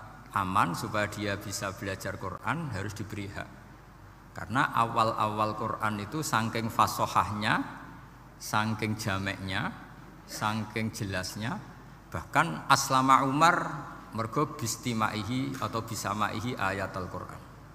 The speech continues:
Wa kadzalika aslama Jubair bin Mut'im juga ketika mendengar ayat Quran. Pertanyaannya kan, dia ketika mendengar itu muslim apa masih kafir? Masih apa?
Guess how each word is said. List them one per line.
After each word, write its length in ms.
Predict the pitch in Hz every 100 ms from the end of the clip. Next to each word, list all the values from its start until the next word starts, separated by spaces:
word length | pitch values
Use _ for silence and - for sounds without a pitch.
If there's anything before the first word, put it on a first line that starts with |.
| - - - - - -
Wa 80 | 101
kadzalika 560 | 113 113 127 151 147 -
aslama 400 | - 151 127 127
Jubair 320 | 120 127 120
bin 240 | 123 120
Mut'im 560 | 120 120 151 202 185 -
juga 320 | 110 113 110
ketika 480 | - 98 101 - 139
mendengar 400 | 123 98 104 113
ayat 320 | 101 98 - - - - - - -
Quran. 360 | - 95 - - - - - - - - -
Pertanyaannya 640 | - 127 131 135 139 160
kan, 160 | 165 175 156 - - - - - - - - - - - - - - -
dia 480 | 123 107 113 151 180
ketika 400 | 156 151 143 147
mendengar 560 | 151 127 123 123 131
itu 160 | 131 180
muslim 480 | 156 135 - 160 151
apa 160 | 143
masih 320 | 135 131 135
kafir? 320 | 139 104 110 90 - - - - - - - - - - - - - - - - - -
Masih 240 | 98 123
apa? 180 | 110 131